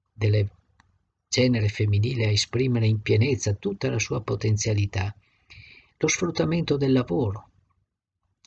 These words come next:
in quel tempo nella fabbrica, ebbene, tutte queste forme di disconoscimento dei diritti e di sfruttamento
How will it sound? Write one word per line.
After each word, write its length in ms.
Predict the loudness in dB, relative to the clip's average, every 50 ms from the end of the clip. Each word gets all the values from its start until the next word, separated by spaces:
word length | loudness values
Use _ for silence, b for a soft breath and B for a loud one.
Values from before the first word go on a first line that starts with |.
| -4
in 100 | -2 -2
quel 180 | 0 0 -2 0
tempo 280 | 0 -2 -2 -2 0
nella 200 | 0 0 0 0
fabbrica, 560 | -2 -2 -2 -2 -2 -2 -4 -8 -12 -10 -8 -8
ebbene, 360 | -6 -6 -6 -4 -4 -6 -6
tutte 300 | -8 -12 -8 -8 -8 -4
queste 280 | -2 -4 -2 -2 -4
forme 520 | -4 -2 -2 -2 -2 -2 -4 -4 -4 -4 -2
di 180 | -2 -2 -2 -2
disconoscimento 880 | -2 -2 -4 -4 -2 -2 -2 0 -2 -2 -2 -2 0 0 -2 -2 -2 -2
dei 220 | 0 0 0 0
diritti 580 | 0 0 0 0 -2 -4 -6 -10 _ -20 -20 -20 -20 _ _ _ _ _ _ _ _ _ _ _ _ _ _ b b b b b b b
e 100 | -4 -2
di 120 | 0 0
sfruttamento 960 | -2 -2 -2 -2 -2 -2 0 0 2 2 2 0 0 -4 -6 -8 -8 -8 -10